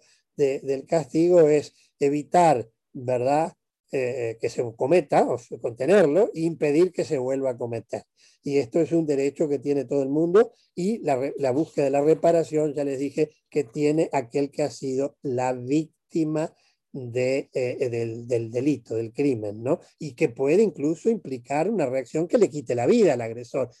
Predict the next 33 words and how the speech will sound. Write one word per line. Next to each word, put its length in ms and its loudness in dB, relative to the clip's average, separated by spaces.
porque 200 -4
como 200 -6
les 140 0
dije, 240 0
es 80 -2
una 140 -2
alimaña, 560 2
¿no? 240 0
Es 240 -10
alguien 360 0
que 120 -6
se 100 -4
ha 40 2
apartado 720 4
del 100 6
estado 340 -2
de 60 -4
naturaleza. 720 -4
¿Estamos? 480 2
¿Mm? 260 -4
Así 280 -2
que 280 2
el, 240 -4
el 100 -10
fundamento 960 2
de 160 0
este 300 -6
estado 420 -2
de 60 -2
naturaleza 540 -4
que 100 -6
se 120 -6
propone 640 -6